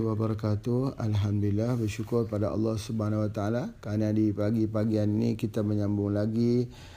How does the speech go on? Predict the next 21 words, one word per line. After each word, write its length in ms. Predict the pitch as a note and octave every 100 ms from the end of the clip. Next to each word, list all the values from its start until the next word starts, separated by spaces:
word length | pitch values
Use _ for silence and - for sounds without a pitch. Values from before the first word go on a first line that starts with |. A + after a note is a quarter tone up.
| - - -
kuliah 400 | B2 A#2+ B2 A#2+
kita 560 | B2+ G#2 A#2+ A#2 A2+
dalam 320 | G#2+ G#2+ G#2 -
Intibah 400 | A2+ A2 G#2 G#2+
Tujuh. 560 | G#2 F#2 F#2+ - -
Doa 240 | - G2+ G#2
saya 560 | G#2+ G#2+ A2 A#2 C#3
dari 160 | B2 G#2
kejauhan 640 | G#2+ G#2 G#2+ G#2 G#2 G#2
ini 480 | F2+ G#2+ A2+ A2+ A2
agar 320 | - G2+ G2+
bapa 320 | G2 G2+ -
ibu 240 | - G#2 G#2+
semua 640 | G2+ G#2+ A2 G#2+ G#2+ F#2+
Allah 240 | - A2 G2+
berikan 480 | A2+ B2 A#2+ A#2+
kesihatan 800 | A2 A2 - A2+ A2 G#2 G2+ F2 D#2 - - -
di 80 | -
samping 560 | G#2 A2+ A#2 A2 C3+ C3
mengambil 640 | A#2+ A2 G#2+ G#2+ A2 A2
herba. 640 | G2 G#2 F#2+ G2+ F2 E2+